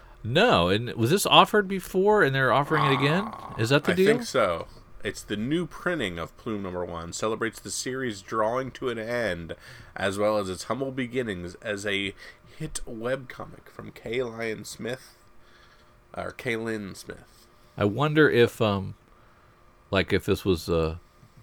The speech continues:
Speaker 1: a reprinted image, this would be a, an Image First dollar book.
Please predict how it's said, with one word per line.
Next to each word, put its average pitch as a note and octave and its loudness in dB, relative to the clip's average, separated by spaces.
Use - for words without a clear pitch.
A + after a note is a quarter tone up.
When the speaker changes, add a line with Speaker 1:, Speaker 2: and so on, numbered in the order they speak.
Speaker 1:
a F#2+ 8
reprinted F#2 4
image, F2+ 4
this E2+ -2
would E2 -8
be E2 2
a, D2+ 0
an E2 0
Image F2 0
First F2 -2
dollar E2+ 4
book. E3+ 4